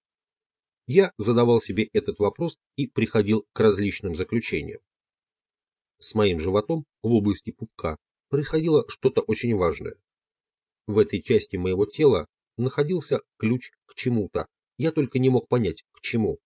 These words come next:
В звуках было что-то сверхъестественное. Они целились в мой живот,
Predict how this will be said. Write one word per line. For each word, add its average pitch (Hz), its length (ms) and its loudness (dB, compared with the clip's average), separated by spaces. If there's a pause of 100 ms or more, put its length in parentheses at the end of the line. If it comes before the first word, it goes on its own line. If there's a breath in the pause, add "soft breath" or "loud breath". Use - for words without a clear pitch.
(920)
В 101 140 -4
звуках 127 420 0
было 127 260 6
что-то 120 300 -4
сверхъестественное. 92 1000 -4 (600)
Они 107 380 2
целились 104 500 0
в 107 100 -2
мой 101 180 2
живот, 127 340 -2